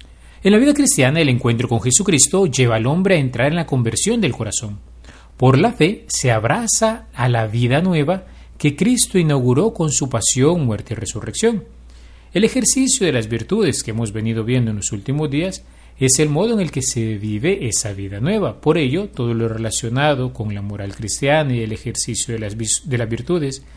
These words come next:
en vistas al itinerario de santidad le llamamos vida en Cristo. Sin embargo, esa vida nos es comunicada por la acción de la gracia de Dios en nosotros. Pero, momento, ¿qué es la gracia?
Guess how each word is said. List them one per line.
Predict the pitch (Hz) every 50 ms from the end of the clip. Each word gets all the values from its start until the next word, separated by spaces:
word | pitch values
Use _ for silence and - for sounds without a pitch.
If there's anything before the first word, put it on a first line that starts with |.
| - - - - - - -
en | 131 117
vistas | 120 170 196 190 - - - -
al | - 135 120
itinerario | 113 107 - 110 110 107 104 107 110 110 104 101
de | 101 101 95
santidad | - 127 143 151 156 196 175 180 196 185
le | 175 151 139
llamamos | 131 120 120 127 151 180 202 208 190 - - - - - - - - - - - - - -
vida | - 123 120 123 117 113 104 110
en | 107 110
Cristo. | - 175 240 233 - - - 127 127 - - - - - - - -
Sin | - - 233 240
embargo, | 285 269 214 151 127 127 131 175 214 - - - - - - - - - - - -
esa | - 131 123 - - 127 117
vida | 113 127 156 190 202
nos | 165 151 123 -
es | 135 123 -
comunicada | - 147 139 143 139 135 127 127 147 160 190 196 190 190 -
por | - 131 131 127
la | 117 113 107
acción | - - - - 147 165 202 220 208 180
de | 156 135
la | 127 123 117
gracia | 113 107 104 104 - - 120 107
de | 110 104
Dios | 101 104 104 95 - -
en | 113 107
nosotros. | 110 - - 214 233 226 170 127 113 - - - - - - - - - - - -
Pero, | - 117 110 107 104 101 104 - 110
momento, | 101 113 190 247 233 - - 101 - - - - - - - - - - - - - - - -
¿qué | - 123 110 107 104 101
es | 98 - - -
la | 104 104
gracia? | 110 165 233 226 - - 113 104